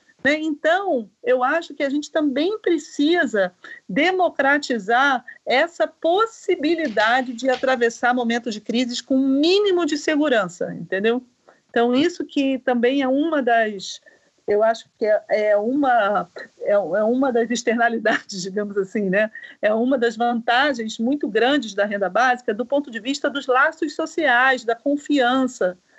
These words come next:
sabe? É dizer para as pessoas, "Olha, vocês não estão completamente desassistidas, né? Apenas dependendo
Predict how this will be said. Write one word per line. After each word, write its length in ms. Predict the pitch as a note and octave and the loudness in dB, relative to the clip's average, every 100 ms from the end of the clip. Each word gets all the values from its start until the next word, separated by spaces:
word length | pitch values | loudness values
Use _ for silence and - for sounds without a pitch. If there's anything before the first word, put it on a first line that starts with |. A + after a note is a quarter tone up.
| - - | -20 -4
sabe? 280 | C#4 C4+ | 0 0
É 40 | A#3 | 0
dizer 280 | A3+ A3+ D#4 | -2 -2 -2
para 100 | D4+ | -2
as 100 | D4+ | -2
pessoas, 440 | C#4+ C#4+ B3 A3+ | -4 0 0 2
"Olha, 240 | B3+ A3+ | 2 0
vocês 500 | G#3+ A3+ C4+ D4 E4 - - - | -2 -4 -2 -2 -4 -12 -18 -6
não 100 | C4 D4 | 0 0
estão 220 | F#4 F#4+ | 0 -2
completamente 1040 | F#4+ D#4+ C#4+ D#4+ D#4 D#4+ C4 B3 B3 B3 | -2 -2 0 2 2 0 -2 0 0 -2
desassistidas, 1120 | G3+ G#3 G#3 - F#3 - - D3+ - - - - _ - | -8 -2 -4 -2 -8 -4 -2 0 0 0 -2 -4 _ -2
né? 140 | G#3+ | 2
Apenas 560 | G#3 - B3+ C4+ C4 G#3+ | 2 0 0 2 0 -2
dependendo 760 | A#3 A#3 G#3+ F#3+ A3 B3 A3+ | -2 -2 -2 0 2 2 0